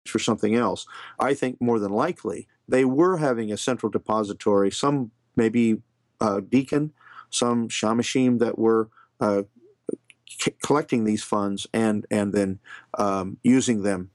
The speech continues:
uh, uh, collecting them and de-, uh, so that when Paul came, he could give them. Now, the question of, uh, pay. Of course, the Torah says that one is to be paid every evening at the end of the day. So amongst the Jewish people, that may have been,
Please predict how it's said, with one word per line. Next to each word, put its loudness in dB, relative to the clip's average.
uh, 0
uh, 2
collecting -2
them 0
and -2
de-, 0
uh, 0
so 0
that 0
when -2
Paul -2
came, -2
he 0
could -6
give 2
them. -6
Now, -2
the -6
question -2
of, -2
uh, 0
pay. 0
Of -2
course, 0
the -2
Torah 2
says 0
that 0
one 0
is -4
to -4
be 2
paid 0
every 0
evening 0
at -2
the 0
end 2
of 2
the 0
day. -2
So 2
amongst 0
the -4
Jewish 2
people, 2
that 0
may 4
have 0
been, 0